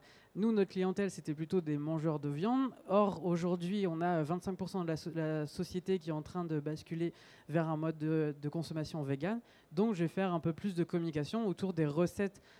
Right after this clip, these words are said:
qu'on peut faire au barbecue, euh, Weber avec, euh, des fruits et des légumes pour aussi ne pas me couper de cette clientèle qui est en train d'évoluer et en train de prendre du poids. » Et là, vous voyez qu'on est quand même dans un cas extrême où ils ont orienté toute leur communication là-dessus,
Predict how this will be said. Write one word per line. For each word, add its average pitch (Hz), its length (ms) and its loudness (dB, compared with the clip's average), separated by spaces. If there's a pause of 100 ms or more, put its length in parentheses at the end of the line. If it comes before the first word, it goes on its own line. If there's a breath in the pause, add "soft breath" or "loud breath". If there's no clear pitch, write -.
(120 loud breath)
qu'on 151 120 -8
peut 160 100 2
faire 185 220 2
au 156 60 4
barbecue, 156 420 0
euh, 156 260 2
Weber 160 500 0
avec, 165 360 0
euh, 147 180 0
des 135 100 -2
fruits 185 240 -4
et 160 40 -4
des 143 80 -4
légumes 156 340 -2
pour 226 300 0
aussi 202 320 -2 (320 loud breath)
ne 156 80 0
pas 208 160 4
me 202 120 2
couper 196 540 0
de 165 120 0
cette 160 460 -2
clientèle 165 460 -2
qui - 140 -8
est 165 40 0
en 151 120 -2
train 202 180 -4
d'évoluer 170 440 0
et 180 40 0
en 147 80 -2
train - 180 -4
de 180 120 0
prendre 165 240 -4
du 156 120 -2
poids. » 143 220 -4 (540 loud breath)
Et 151 80 0
là, 196 80 2
vous 165 80 -2
voyez 170 160 0
qu'on 165 100 -6
est 147 60 -4
quand 151 160 -4
même 180 160 0
dans 165 160 0
un 156 80 0
cas 160 140 0
extrême 202 340 -2
où 180 40 2
ils 147 120 0
ont 147 60 0
orienté 143 260 -2
toute - 260 0
leur 190 160 0
communication 165 640 -2
là-dessus, 170 380 -4